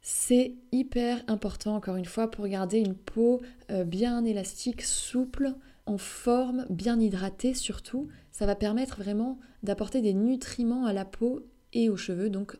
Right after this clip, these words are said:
vraiment par l'intérieur. Les oméga trois, on en trouve beaucoup dans l'alimentation, et là, comme on parle des compléments alimentaires, on en retrouve surtout sous forme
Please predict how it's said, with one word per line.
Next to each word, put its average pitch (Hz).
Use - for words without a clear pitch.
vraiment 190
par 185
l'intérieur. 180
Les 254
oméga 226
trois, 220
on 214
en 190
trouve 185
beaucoup 202
dans 202
l'alimentation, 190
et 202
là, 202
comme 180
on 170
parle 175
des 214
compléments 202
alimentaires, 180
on 190
en 180
retrouve 208
surtout -
sous -
forme 247